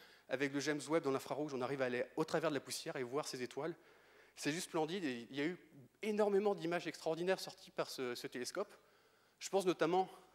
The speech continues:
à cette image qui est sortie il n'y a pas longtemps. Moi, je l'avais vue pour la première fois. C'était une observation qui a été faite le premier avril mille neuf cent quatre-vingt-quinze par le télescope spatial Hubble. Et je pense qu'il y a toute une génération d'astronomes qui est devenue passionnée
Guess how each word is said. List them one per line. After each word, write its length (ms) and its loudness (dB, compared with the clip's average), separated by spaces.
à 60 -8
cette 200 -6
image 200 2
qui 80 -2
est 20 0
sortie 220 -6
il 40 -2
n'y 40 0
a 20 0
pas 100 0
longtemps. 280 2
Moi, 120 6
je 60 2
l'avais 220 8
vue 120 0
pour 120 4
la 80 8
première 260 4
fois. 240 4
C'était 340 -4
une 120 0
observation 460 2
qui 80 0
a 40 6
été 120 -2
faite 160 -6
le 60 -2
premier 360 6
avril 220 6
mille 100 4
neuf 80 4
cent 100 0
quatre-vingt-quinze 720 2
par 100 8
le 100 6
télescope 340 0
spatial 360 0
Hubble. 280 2
Et 80 -2
je 80 -4
pense 200 2
qu'il 140 -6
y 20 4
a 40 2
toute 180 -12
une 100 -4
génération 380 0
d'astronomes 420 0
qui 140 -4
est 40 -2
devenue 280 -2
passionnée 500 2